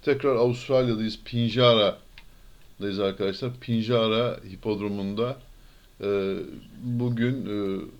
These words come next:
yedi koşulu program. Normalde sekiz koşu var orada ama yedi koşu. Evet, hemen değerlendirmelerimize geçelim. Sabah, e, saatlerinde, e, meydana gelen <laughs> bir yarışta.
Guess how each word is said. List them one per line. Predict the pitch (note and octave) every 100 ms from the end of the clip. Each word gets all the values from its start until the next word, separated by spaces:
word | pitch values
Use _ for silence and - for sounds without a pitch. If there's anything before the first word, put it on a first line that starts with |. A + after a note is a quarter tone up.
| - -
yedi | B2 A#2+ A#2
koşulu | A2+ A2 G2+
program. | B2+ A#2+ C3 B2+
Normalde | C3 B2+ B2
sekiz | C3 C3
koşu | - A#2 -
var | A2
orada | G#2+ C3
ama | B2 A#2+ A#2 - G2+
yedi | A#2+ G#2
koşu. | A2 F#2+ - B2+ - - - - - -
Evet, | B2 C3
hemen | C#3 C3+ C3+ - A2+
değerlendirmelerimize | B2 A#2+ A#2 A2 A2 G#2 G2+ G2+
geçelim. | A#2 C3 C3 C3
Sabah, | B2 A#2+ A2+ A#2+ A#2 B2 - - G#2+
e, | G#2
saatlerinde, | - A2+ G2+ - F#2+ F#2+ F#2+ A#2+ B2+ - - - - - -
e, | F#2 F2+ F2 D#2 D2+ D2+ D#2+
meydana | G#2+ A2 G2+ G#2+
gelen | G2 G#2 G#2 G2+
<laughs> | A#2
bir | A2+ - - C3 C3 B2+ - - -
yarışta. | G#2 G#2 G2+ - A#2